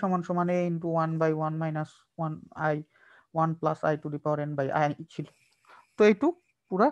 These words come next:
কিস্তি। তো এইটুক হচ্ছে ওই যে আমি যে মাসে মাসে একশো টাকা কিস্তি পাচ্ছিলাম তিন বছর ধরে, সেই একশো, একশো, একশো টাকাকে আজকের ডেটে কত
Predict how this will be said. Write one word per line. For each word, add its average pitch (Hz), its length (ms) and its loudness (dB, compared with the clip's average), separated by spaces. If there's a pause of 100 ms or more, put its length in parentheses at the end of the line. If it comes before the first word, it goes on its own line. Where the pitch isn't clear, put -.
কিস্তি। - 360 -8 (240)
তো - 60 -6 (220)
এইটুক 233 280 4
হচ্ছে - 180 -6 (100)
ওই 254 120 6
যে 226 100 8
আমি 202 160 2
যে 254 140 6
মাসে 190 260 0
মাসে 202 240 -2
একশো - 240 -4
টাকা 214 220 2
কিস্তি 226 320 -8
পাচ্ছিলাম 185 340 0 (120)
তিন 202 200 0
বছর 170 280 0
ধরে, 202 140 -4 (560)
সেই 277 160 4 (100)
একশো, - 280 -2
একশো, - 240 -4
একশো - 260 -4
টাকাকে 220 300 0 (140)
আজকের 160 360 -6
ডেটে 135 240 -8
কত - 120 -20